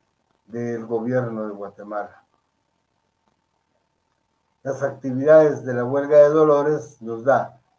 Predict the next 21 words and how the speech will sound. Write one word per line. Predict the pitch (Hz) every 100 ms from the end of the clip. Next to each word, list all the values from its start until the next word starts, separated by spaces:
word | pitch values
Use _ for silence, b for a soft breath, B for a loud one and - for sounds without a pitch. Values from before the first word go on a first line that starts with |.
| -
uno, | 160 180 170
el | 160 143
No | 160
nos | 175 - -
tientes, | 139 139 - 104 _ _ _ _ _
dos, | 127 156 156 156
el | 127
desfile | 120 117 147 139
bufo, | 120 131 139 - 90 _ _ _ -
tres, | 143 160 156
boletines, | 143 147 120 - 143 143 113 - _ _
cuatro, | - 151 151 151 156 156 156 _ _ _
la | 123 127
velada | 120 120 143 139
estudiantil, | 135 - 123 117 110 104 143 123 95 _ _ _ _ _
declaratoria | 127 127 127 120 117 - 143 147 135
de | 117
huelga, | 117 151 151 123 107 - _ _ _ _
la | 147 156
chalana, | - 117 117 151 143 107 - _ _ _ _ _ _ _ _ _ _ _ _ _ _ _ _ _
em, | 123 123 120 117 113 113 113